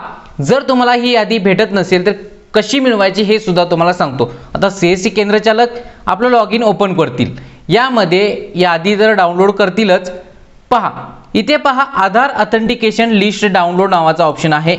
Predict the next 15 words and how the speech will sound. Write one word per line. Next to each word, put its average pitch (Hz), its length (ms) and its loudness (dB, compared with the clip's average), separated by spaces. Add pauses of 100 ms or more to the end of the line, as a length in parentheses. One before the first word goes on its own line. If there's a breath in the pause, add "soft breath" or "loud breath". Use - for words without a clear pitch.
(140)
यावरती 160 440 0
click 180 300 -2
करायचं 127 300 0
आहे. 110 160 -2 (420 loud breath)
यावरती 262 340 0
click 262 200 -2
केल्यानंतर 220 420 0 (920 soft breath)
ही 233 140 2
आयडी 240 240 2
आहे 233 220 2
कोल्हापूर 196 500 2
जिल्ह्याची, 143 540 0 (340)
तर 185 120 2 (220)
अनेक 220 340 0
जिल्ह्यांच्या 175 640 0